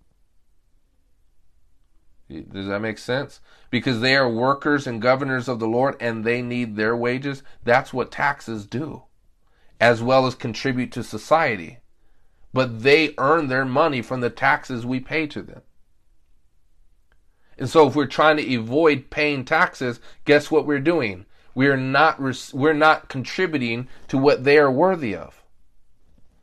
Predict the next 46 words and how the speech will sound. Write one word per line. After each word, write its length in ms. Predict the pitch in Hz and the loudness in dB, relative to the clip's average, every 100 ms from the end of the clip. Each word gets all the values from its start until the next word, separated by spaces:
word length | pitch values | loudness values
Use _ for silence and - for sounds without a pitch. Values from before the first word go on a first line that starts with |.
| _ _ - | _ _ -2
Now, 380 | 117 131 127 87 | 4 8 6 6
how, 320 | 123 147 165 | 6 8 8
if 260 | 131 123 | 4 0
they, 320 | 135 139 123 - | 2 2 2 -4
you 140 | 117 | -4
know, 160 | 120 123 | 0 2
whatever 400 | 120 135 147 151 | 4 4 6 4
they 200 | 147 143 | 4 2
do, 280 | 127 160 151 | 0 0 2
that's, 240 | 139 135 - - - | 0 -2 -16 -20 -8
you 60 | 123 | -4
know, 100 | 123 | -2
different 400 | 110 139 143 123 | 0 -2 -2 2
governments. 500 | 139 147 143 143 135 | 4 4 2 0 2
I 80 | 131 | 2
don't 120 | 135 | 2
know 100 | 139 | 0
if 80 | 127 | -2
your 160 | 135 | -2
government 320 | 135 139 135 | 0 0 0
is 80 | 127 | -6
corrupt. 480 | - 120 135 139 - | -6 0 4 4 0
Th-, 240 | 117 - - - | -6 -8 -10 -6
that's 200 | - 127 | -4 -4
a 40 | 120 | -6
separate 400 | - 151 127 143 | 0 2 2 0
issue. 400 | 151 - 92 - - - | -2 -4 -8 -10 -18 -6
But 120 | 123 | -4
the 80 | 120 | -2
Lord 300 | 127 147 151 | 4 6 6
knows 420 | 135 147 151 135 | 6 6 6 4
what, 460 | 120 127 127 - - - - - | -2 4 4 2 -6 -20 -20 -4
the 160 | 120 | 2
Lord 220 | 131 147 147 | 8 8 6
sees 300 | 151 135 123 | 0 0 0
your 160 | 127 | -4
heart, 400 | - 131 131 - | -4 0 0 0
and 100 | 113 | -4
he 80 | 117 | -8
sees 300 | - 143 127 | -6 -6 -2
what 340 | 123 123 - - - _ _ | 2 2 0 -10 -20 _ _
he's 160 | 127 117 | -6 -4
commanded 580 | - 127 127 127 117 107 | -2 2 4 4 0 0
you 140 | 147 | 0
to 100 | 151 | 0
do. 300 | 101 98 95 | -2 -4 -4